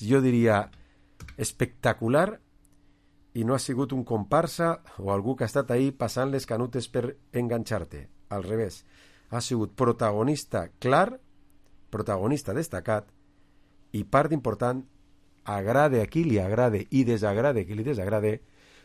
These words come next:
part molt important de la història del futbol espanyol en els últims vint, vint-i-cinc anys. La història del futbol espanyol en primera divisió i en Europa i en el món no s'entén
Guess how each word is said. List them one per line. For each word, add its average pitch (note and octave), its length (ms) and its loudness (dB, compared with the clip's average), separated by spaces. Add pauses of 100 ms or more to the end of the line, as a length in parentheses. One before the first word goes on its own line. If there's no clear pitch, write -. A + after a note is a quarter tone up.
part A2+ 320 0
molt D#3 320 4
important D3+ 560 0
de A#2+ 160 -2
la G#2 80 0
història A2+ 480 0
del G2+ 160 -4
futbol D3 480 0
espanyol A#2 560 0 (520)
en G#2+ 200 2
els G2+ 80 -2
últims C3+ 480 -2
vint, F#3+ 320 0
vint-i-cinc A2+ 720 -6
anys. - 320 -18 (300)
La A#2 160 2
història E3+ 400 4
del C3+ 160 6
futbol E3+ 320 4
espanyol C3 480 2
en G2+ 160 0
primera C#3 320 4
divisió B2 320 2
i A2+ 220 2
en A2 100 0
Europa B2+ 640 4 (880)
i A2 80 2
en A#2+ 80 4
el A2+ 160 4
món G#3+ 460 0 (760)
no B2+ 240 4
s'entén C#3 540 2